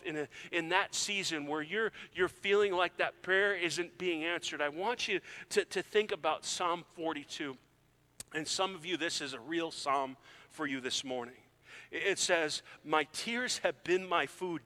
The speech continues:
day and night, while people say to me continually, 'Where is your God?'" And maybe you started asking that question for yourself. "Well, where, where is God? I mean, I mean, I'm expressing my need. I'm lifting up my petition time and time again. It seems like nothing is changing, nothing is moving."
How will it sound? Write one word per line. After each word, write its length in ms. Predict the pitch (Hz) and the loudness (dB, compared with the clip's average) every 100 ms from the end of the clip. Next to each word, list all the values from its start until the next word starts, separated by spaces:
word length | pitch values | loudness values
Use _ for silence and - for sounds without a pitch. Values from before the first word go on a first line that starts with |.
| - | -2
day 300 | 160 175 165 | 2 2 2
and 80 | 156 | 0
night, 280 | 139 143 - - - - - | -2 -2 -10 -20 -20 -20 -2
while 160 | 175 175 | 6 6
people 400 | - 226 220 180 | 6 -4 -2 0
say 320 | - 202 202 | 2 4 4
to 120 | 185 | 2
me 200 | 165 185 - | -2 -6 -6
continually, 640 | - 156 - 190 175 151 | -10 -6 0 2 2 0
'Where 300 | 143 180 202 | 2 2 2
is 300 | 175 175 135 | 2 0 0
your 160 | 160 135 | -2 0
God?'" 380 | 156 147 135 - _ - - - | 0 0 -4 -10 _ -18 -12 0
And 120 | 190 | 2
maybe 200 | 202 240 | 4 2
you 80 | 233 | 0
started 360 | - 233 220 208 | 0 2 2 4
asking 280 | 202 202 202 | 4 2 0
that 120 | 196 | 0
question 320 | - 214 220 | 2 0 0
for 80 | 196 | -2
yourself. 320 | 202 - 196 | -2 2 2
"Well, 100 | 190 | 2
where, 240 | 180 247 220 - - | 2 2 0 -4 -2
where 180 | 262 233 | 0 2
is 220 | 294 247 | 0 2
God? 300 | 226 190 175 | 4 4 4
I 40 | 214 | 0
mean, 140 | 208 - - | -4 -6 -2
I 60 | |
mean, 180 | 208 220 | 0 2
I'm 140 | 202 202 | 2 2
expressing 580 | - - 269 269 269 | -2 6 6 6 4
my 140 | 220 190 | 2 2
need. 240 | 220 233 | 2 4
I'm 140 | 208 233 | 4 4
lifting 240 | 285 285 | 0 0
up 100 | 240 | 0
my 60 | 208 | 0
petition 480 | - - 247 226 | 0 -4 -4 -4
time 240 | - 262 254 | 2 0 0
and 80 | 208 | 0
time 180 | 226 | 0
again. 220 | 196 247 247 - 240 | 2 2 0 -2 0
It 120 | - | 2
seems 240 | 311 311 | 2 2
like 180 | 262 214 | 0 0
nothing 320 | 240 262 302 | -4 -2 -2
is 140 | 226 - | -2 0
changing, 440 | 262 269 214 220 | -2 -2 -4 -2
nothing 300 | 262 - 294 | -2 -2 -6
is 180 | 202 185 | -6 6
moving." 540 | 311 311 247 214 196 | 6 6 0 -4 -8